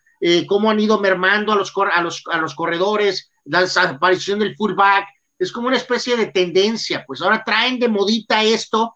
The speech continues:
que la porquería esa, que la chart, la, la, la tabla,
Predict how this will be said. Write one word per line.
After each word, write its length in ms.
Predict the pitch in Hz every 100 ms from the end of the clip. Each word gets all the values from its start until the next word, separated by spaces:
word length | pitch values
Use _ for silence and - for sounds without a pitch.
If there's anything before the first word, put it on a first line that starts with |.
| - -
que 80 | -
la 220 | 170 170
porquería 540 | 185 165 185 185 226 220
esa, 340 | 214 214 208
que 80 | 170
la 140 | 151
chart, 480 | 151 208 240 226 156 165 151
la, 180 | 147 160
la, 140 | 151
la 240 | 151 160 147
tabla, 560 | 202 220 180 160 -